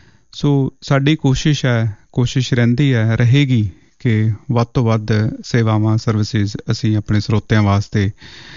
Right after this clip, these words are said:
carry on ਰੱਖੀਏ। ਪਿਛਲੇ ਵੀਹ ਸਾਲ ਤੋਂ ਅਸੀਂ ਇਹ ਸਰਵਿਸਿਜ਼ ਆਸਟ੍ਰੇਲੀਆ ਦੇ ਵਿੱਚ ਨਹੀਂ,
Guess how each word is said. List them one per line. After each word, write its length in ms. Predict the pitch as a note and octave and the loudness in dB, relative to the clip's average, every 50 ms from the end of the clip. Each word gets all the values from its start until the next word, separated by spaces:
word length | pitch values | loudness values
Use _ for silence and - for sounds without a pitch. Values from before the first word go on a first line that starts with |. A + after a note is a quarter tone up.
| - - | -20 -20
carry 520 | _ _ - D3 C#3 C#3 C#3+ C#3 C#3 C#3 | _ _ 0 2 2 4 4 4 4 4
on 240 | C3+ C3 B2+ B2 - - - | 4 4 2 0 -2 -4 -4
ਰੱਖੀਏ। 500 | - C#3 C3+ B2 - - - E3+ F3 E3+ - - - - _ _ - | -2 0 0 -2 -2 -2 -2 0 0 0 -2 -6 -12 -20 _ _ -4
ਪਿਛਲੇ 280 | C#3+ B2 C3 C3 C3 | -2 0 2 2 2
ਵੀਹ 220 | A#2 B2+ C3 C#3+ C#3 | 2 2 2 0 0
ਸਾਲ 300 | - C#3 A#2+ A#2 A2 G#2 | 0 0 0 0 0 -2
ਤੋਂ 320 | - A#2 G#2+ G#2 G2+ G#2 G2+ - _ _ _ - - - | -2 -2 0 0 0 -2 -4 -6 _ _ _ -12 -6 -4
ਅਸੀਂ 280 | A#2 - - A2+ A2 G#2+ | -4 -2 0 0 0 0
ਇਹ 40 | G#2 | 0
ਸਰਵਿਸਿਜ਼ 580 | - - A2 G2+ G2 F#2+ - G#2 G2 F#2+ G#2 | -2 -2 -4 -4 -4 -4 -2 -4 -2 -2 -4
ਆਸਟ੍ਰੇਲੀਆ 600 | - - - A#2 - - A2+ G2+ G2+ G2+ G#2 G#2 | -6 -6 -6 -6 -4 -2 -2 0 0 0 0 0
ਦੇ 120 | G2+ G#2 G2+ | 0 0 -2
ਵਿੱਚ 260 | G2+ G2+ - - - | -2 -2 -4 -2 -2
ਨਹੀਂ, 220 | A2+ A2 A2+ G#2+ | 0 0 0 -2